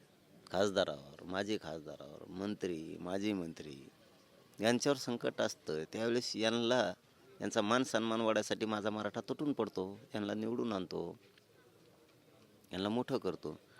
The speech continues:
आता आम्ही अडचणीत येत ना, आता आम्ही अडचणीत. आता कळेल ना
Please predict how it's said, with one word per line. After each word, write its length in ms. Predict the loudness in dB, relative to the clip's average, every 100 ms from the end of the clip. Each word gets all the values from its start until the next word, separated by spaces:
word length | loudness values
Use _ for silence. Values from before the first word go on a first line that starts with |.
| -20 -16 -6
आता 220 | 6 6
आम्ही 160 | 8
अडचणीत 400 | 4 2 -2 0
येत 80 | -2 -4
ना, 160 | -6 -8 -16 _ -20 -20 -20 _ _ _ -20 -20 -20 -20 -20 -14 0
आता 280 | 4 8 8
आम्ही 160 | 8
अडचणीत. 360 | 4 0 -8 -12 -18 _ _ _ -20 _ -8
आता 220 | -4 -2
कळेल 280 | 4 4 4
ना 160 | 2